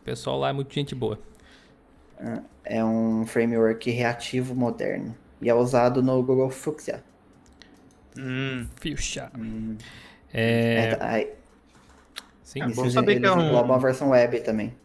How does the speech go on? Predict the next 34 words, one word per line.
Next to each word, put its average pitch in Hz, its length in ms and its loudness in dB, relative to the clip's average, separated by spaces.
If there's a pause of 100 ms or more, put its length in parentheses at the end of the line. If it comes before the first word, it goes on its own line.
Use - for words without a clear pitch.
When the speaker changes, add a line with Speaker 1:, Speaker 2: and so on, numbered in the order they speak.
(260)
Speaker 1:
Uhum. 113 300 -4 (220)
Speaker 3:
Ó, 269 160 2
o 156 40 6
Renatão 135 440 2
aí. 107 160 -2
Boa 143 180 -2
noite, 175 340 0
ô 107 440 -2 (440)
senhor 135 300 0
Fast - 460 0
O 113 40 0
S. - 400 -6 (280)
Speaker 1:
Buenas, 117 520 -2
boa 104 180 -4
noite. 113 380 -4 (600)
Ah, 151 180 4
e 139 100 4
chegamos, 160 460 2
inclusive, 175 680 -2
numa 170 340 -2
matéria 156 460 2
agora 135 280 2
que - 120 -10
menciona 175 460 -4
justamente 151 520 -4
o 175 100 -2
Fast - 340 -4
O 180 40 0
S 131 300 0
aí. 113 240 -2 (340)
Firefox 143 560 -2
agora 135 800 4
Flatpak, 151 760 0 (500)
né? 127 340 -2